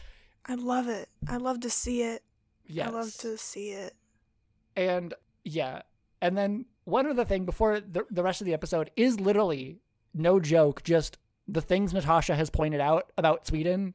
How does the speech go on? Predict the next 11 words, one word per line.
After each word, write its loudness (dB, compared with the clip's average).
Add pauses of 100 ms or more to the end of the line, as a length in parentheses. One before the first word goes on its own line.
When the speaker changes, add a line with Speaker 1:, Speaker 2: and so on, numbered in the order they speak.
(300)
Speaker 2:
that 4
I 4
just -2
found 2
fa-, -2
that 4
I, 2 (140)
that -6
I 4
found -2
fascinating, -4